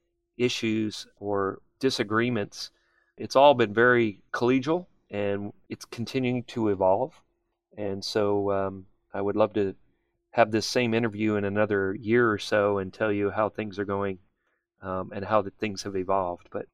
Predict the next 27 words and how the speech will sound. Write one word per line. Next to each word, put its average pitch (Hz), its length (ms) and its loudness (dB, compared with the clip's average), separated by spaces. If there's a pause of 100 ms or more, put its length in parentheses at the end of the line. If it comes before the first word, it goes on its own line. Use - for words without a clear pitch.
(220)
nasa 131 300 0
is 139 200 2
taking 131 340 -4
on 131 120 2
a 123 40 -2
different 127 300 -2
role 117 300 2 (480)
with 107 140 -2
just - 260 -4
buying 107 280 6
a 101 80 -2
ride. 107 400 4 (440)
We 104 160 -2
are 107 180 8
accepting 113 520 -2
more 104 300 0
risk, 107 460 -4 (1120)
and 98 400 -6 (200)
we're 104 160 2
actually 113 360 0
excited 107 520 2
about, 101 360 4 (160)
uh, 101 200 -4 (640)
taking 120 400 -2
this 98 220 -8
risk 101 420 -4 (200)
and 98 400 -8